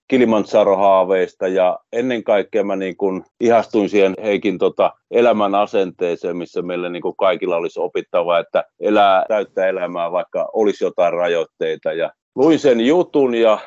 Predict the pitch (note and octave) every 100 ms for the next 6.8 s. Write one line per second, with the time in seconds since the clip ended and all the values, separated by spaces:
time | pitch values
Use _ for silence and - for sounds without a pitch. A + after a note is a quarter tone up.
0 | - B2 - A2 G#2+ G2 - _ - A2+
1 | A#2 G#2+ G2 G2 - - F#2 G#2 F#2+ F2+
2 | F2 F2+ G2 F#2 E2+ F2+ F2+ F2+ F2+ F2
3 | _ - G#2+ G2 F2+ - - _ C#3+ D#3
4 | C3 G#2 G#2+ G#2 G2 F#2 F2+ G2 F2 -
5 | G2 F2+ F2+ E2+ E2 E2 F#2+ F2 D#2+ D2+
6 | _ - D#2 D2 D2+ D2 - -